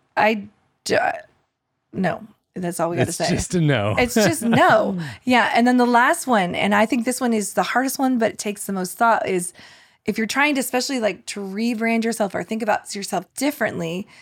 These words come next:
Speaker 1: it's like, what are maybe four skills that you notice in others or that maybe you've touched on that you want to learn and know more about?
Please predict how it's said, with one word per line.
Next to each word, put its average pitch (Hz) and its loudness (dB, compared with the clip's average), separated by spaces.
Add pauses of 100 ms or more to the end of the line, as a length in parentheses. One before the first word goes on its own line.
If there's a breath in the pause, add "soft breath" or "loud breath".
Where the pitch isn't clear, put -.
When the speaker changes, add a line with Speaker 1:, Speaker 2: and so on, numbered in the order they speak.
(260 loud breath)
Speaker 1:
it's 220 -4
like, 226 -2
what 220 2
are 185 2
maybe 196 -4
four 262 -4
skills 190 -4 (340 soft breath)
that - 0
you 233 2
notice 349 0
in 214 -4
others 233 0 (140)
or 202 -2
that 196 0
maybe 208 -4
you've 214 -6
touched - -4
on 185 0 (420 soft breath)
that 208 -2
you 233 0
want 220 0
to 214 -6
learn 196 -4
and 185 -4
know 180 -4
more 170 -4
about? - -8